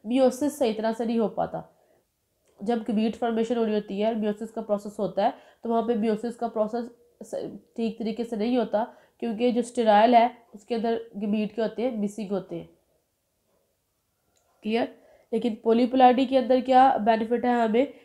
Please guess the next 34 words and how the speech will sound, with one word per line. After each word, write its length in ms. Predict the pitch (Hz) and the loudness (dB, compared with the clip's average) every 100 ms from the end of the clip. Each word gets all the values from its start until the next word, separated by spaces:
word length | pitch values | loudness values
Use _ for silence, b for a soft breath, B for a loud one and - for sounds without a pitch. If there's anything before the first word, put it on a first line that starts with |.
| B | B
कि 60 | 226 | -6
polyploidy 540 | 233 226 226 226 226 | 0 0 4 4 2
के 80 | 233 | 0
अंदर 160 | 233 247 | 0 0
नॉर्मल 440 | 214 208 202 208 | 4 4 4 2
meiosis 400 | 208 196 185 196 | 2 0 -2 -4
होती 300 | 180 175 156 | -4 -6 -12
है, 60 | 151 _ _ _ _ _ _ - | -14 _ _ _ _ _ _ -8
तो 60 | |
नॉर्मल 460 | 208 214 214 208 262 | 0 4 4 6 4
गमीट्स 400 | 233 233 233 226 | 4 0 -2 -2
बनते 240 | 233 202 | -4 0
हैं 60 | 254 | 2
लेकिन 300 | 240 226 214 | 2 -2 -2
डिप्लॉयड 560 | 233 233 202 185 185 185 | -2 2 6 6 4 -2
गमीट्स 320 | 175 165 - | -4 -4 -8
बनते 240 | 165 175 | -10 -6
हैं। 60 | 185 | -6
हम 100 | 202 | -4
कह 100 | 202 | 0
रहे 80 | 208 | 0
हैं 60 | |
ना 80 | 285 | 0
कि 120 | 277 | -2
टू 280 | 269 254 247 | -2 -2 0
एन 160 | 233 220 | 0 0
को 120 | 240 | -4
हम 80 | 220 | -2
फ़ोर 260 | 233 208 | -2 0
एन 100 | 208 | 0
में 160 | 208 214 | 0 -4
कर 120 | 208 | -4
सकते 340 | 196 190 - | -8 -14 -8
हैं, 100 | 185 | -10